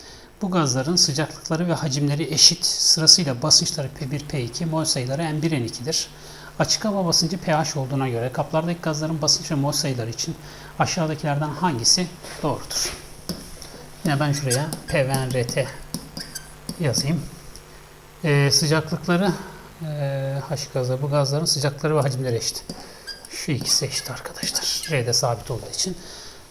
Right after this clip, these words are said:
Dolayısıyla basınçla mol sayısı doğru orantılı olarak değişecek.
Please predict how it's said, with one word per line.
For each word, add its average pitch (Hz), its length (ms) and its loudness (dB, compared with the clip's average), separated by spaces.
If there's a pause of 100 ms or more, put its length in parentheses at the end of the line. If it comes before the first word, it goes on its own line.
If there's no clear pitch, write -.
(120)
Dolayısıyla 165 640 6 (120)
basınçla - 380 2
mol 165 140 4
sayısı 147 440 4 (200)
doğru 143 220 2
orantılı 123 380 0
olarak 180 300 0
değişecek. - 360 0